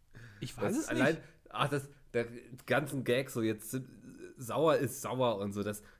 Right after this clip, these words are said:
Speaker 2: wird mich schon nach wahrscheinlich einer Woche nerven. Ich könnte keine Nachrichtenseite mehr ansteuern, weil jeder versuchen würde, irgend so ein dummes Wortspiel irgendwie rauszuhauen. So die Heute-Show könntest du dir wahrscheinlich nicht mehr geben.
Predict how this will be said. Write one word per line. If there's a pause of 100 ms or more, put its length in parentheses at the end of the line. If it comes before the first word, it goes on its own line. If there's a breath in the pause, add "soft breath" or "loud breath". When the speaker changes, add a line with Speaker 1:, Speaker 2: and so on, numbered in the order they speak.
(140 loud breath)
Speaker 2:
wird
mich
schon
nach
wahrscheinlich
einer
Woche
nerven.
Ich
könnte
keine
Nachrichtenseite
mehr
ansteuern,
weil (320 loud breath)
jeder
versuchen
würde,
irgend
so
ein
dummes
Wortspiel
irgendwie
rauszuhauen.
So
die
Heute-Show
könntest
du
dir
wahrscheinlich
nicht
mehr
geben.